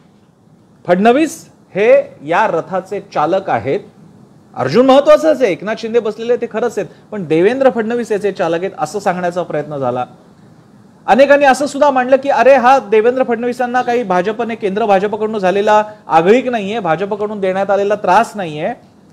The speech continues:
तर याच्या मागे देवेंद्र फडणवीसांना उपमुख्यमंत्री करून त्यांना फ्री हँड दिलेला आहे आणि चेहरा मात्र एकनाथ शिंदेचा असेल,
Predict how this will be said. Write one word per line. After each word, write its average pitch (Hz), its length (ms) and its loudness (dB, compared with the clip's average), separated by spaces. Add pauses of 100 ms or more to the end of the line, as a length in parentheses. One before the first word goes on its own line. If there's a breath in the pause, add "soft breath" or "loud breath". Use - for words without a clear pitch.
(120)
तर 220 100 -2
याच्या 202 340 4
मागे 208 400 -2 (300 loud breath)
देवेंद्र 185 600 -2
फडणवीसांना 233 600 -2
उपमुख्यमंत्री 233 800 -4
करून 226 240 -2
त्यांना 226 260 -2
फ्री 294 360 -2
हँड 262 260 4
दिलेला 180 380 0
आहे 135 360 0 (380 soft breath)
आणि 214 260 0
चेहरा 214 380 2
मात्र 262 220 2
एकनाथ 226 340 0
शिंदेचा 202 500 -6
असेल, 160 400 -4